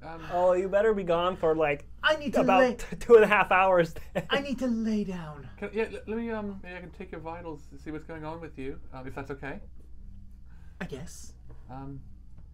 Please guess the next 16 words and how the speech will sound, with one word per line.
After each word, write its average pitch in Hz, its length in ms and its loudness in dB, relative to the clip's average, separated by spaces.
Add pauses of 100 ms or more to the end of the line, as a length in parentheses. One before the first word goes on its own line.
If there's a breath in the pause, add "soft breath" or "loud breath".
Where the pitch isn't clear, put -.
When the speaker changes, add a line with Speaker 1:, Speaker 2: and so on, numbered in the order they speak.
(140)
Speaker 3:
This 117 80 -16
is 123 80 -12
a 113 120 -10
horrible 110 320 -8
Moss. - 340 -12 (200)
Speaker 2:
That's - 180 -10
all 247 160 6
right. 226 460 8
Speaker 3:
<laughs> - 0 -
Speaker 1:
uh, 143 580 8
yeah, 165 400 -2 (380)
Speaker 2:
Yeah, 139 220 -6
it's 139 80 -2
Speaker 1:
uh, 139 60 2
Speaker 2:
hard 196 200 0
to 147 200 -4